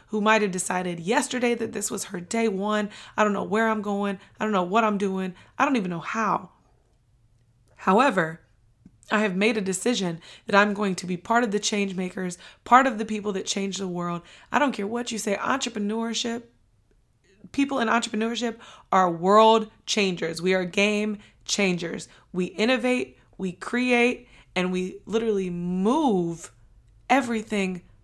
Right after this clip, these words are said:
forward. So I just want to end this with, one, tell someone, like, tag another female entrepreneur today and say, "Happy Women's Entrepreneurship Day."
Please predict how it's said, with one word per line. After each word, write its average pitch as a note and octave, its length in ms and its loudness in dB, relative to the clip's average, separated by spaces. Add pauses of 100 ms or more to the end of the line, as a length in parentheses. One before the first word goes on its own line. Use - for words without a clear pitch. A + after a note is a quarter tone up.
forward. F#3+ 800 0 (1800)
So G3 340 0 (1040)
I F#3+ 80 -4
just F#3 180 -6
want F#3+ 160 0
to - 120 -6
end F3+ 180 0
this E3+ 180 -4
with, E3+ 220 -8 (520)
one, F3 540 2 (360)
tell G3+ 240 2
someone, E3 640 -2 (260)
like, F3+ 220 -2 (180)
tag A3+ 300 4
another F3 420 4
female D#3+ 320 -4
entrepreneur - 580 -4
today - 220 -6
and E3 140 -8
say, - 160 -4
"Happy E3+ 480 -4 (280)
Women's E3+ 680 2
Entrepreneurship E3+ 840 -4
Day." E3 200 -8